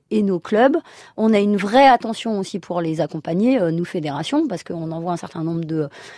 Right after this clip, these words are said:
de kits de promotion, euh, événementiels pour accompagner les, les actions et pour faire rayonner aussi notre équipe de France, parce que nous, euh, à la fédération, on est aussi derrière, euh, l'équipe de France féminine. Et on se doit aussi,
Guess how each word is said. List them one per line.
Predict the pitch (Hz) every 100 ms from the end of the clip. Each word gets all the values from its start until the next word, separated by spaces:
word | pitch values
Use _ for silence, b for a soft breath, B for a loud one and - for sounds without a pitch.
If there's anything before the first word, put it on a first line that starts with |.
| B -
de | 170 180 165
kits | - 240
de | 190 170
promotion, | 165 202 170 175 - 208 202 202 202
euh, | 175 156 B B -
événementiels | 214 202 196 196 185 214 202
pour | -
accompagner | 165 170 170 165 165
les, | 151 151 151 165
les | 156 180 180
actions | 175 - 208 180
et |
pour | -
faire | - 151
rayonner | 156 226 247 240 226 254
aussi | 208 - 175
notre | 196 220 196
équipe | - 180
de | 202
France, | - 277
parce | 208 -
que | 196
nous, | 208 233 208 -
euh, | 180 170 156 151 -
à |
la | 170
fédération, | 165 160 165 175 - 226
on | 175
est |
aussi | 165 -
derrière, | 165 165 170 196 180 B B B B -
euh, | 180
l'équipe | 190 208 - 185
de | 190
France | 202 180
féminine. | - 175 233 269 175 B B B -
Et | 202 185
on | 170 170
se | -
doit | 175 165 240 247
aussi, | 196 - 226 226 -